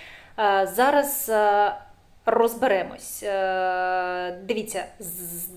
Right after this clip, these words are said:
українців здивувало заявою про ціни на електроенергію. Мабуть, вже багато хто читав, так, е, статті з такими назвами. І ось давайте я поясню, що, що ж це за здивування, так, і що буде з цінами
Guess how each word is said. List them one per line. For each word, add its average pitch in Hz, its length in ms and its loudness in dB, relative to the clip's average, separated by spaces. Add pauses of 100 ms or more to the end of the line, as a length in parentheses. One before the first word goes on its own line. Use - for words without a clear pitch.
(180)
українців 269 640 -4
здивувало 214 680 2
заявою 226 680 -2
про 196 220 -8
ціни 233 400 -6
на 190 260 -8
електроенергію. 185 920 -4
Мабуть, 196 340 -6
вже 226 100 -2
багато 226 360 0
хто 202 200 -8
читав, 202 480 -2
так, 196 280 -4 (600)
е, 185 360 -4
статті 226 540 -6
з 196 440 -4
такими 190 360 -8
назвами. 233 580 -4
І 214 680 -6
ось 220 460 -2
давайте 208 380 -2
я 196 160 -2
поясню, 190 640 -8
що, 277 840 -2 (180)
що - 300 -2
ж 254 140 -6
це 226 140 -2
за 202 140 -4
здивування, 190 760 -2
так, 247 280 -2
і 214 40 -10
що 240 200 -4
буде 202 200 -4
з - 100 -12
цінами 214 420 -6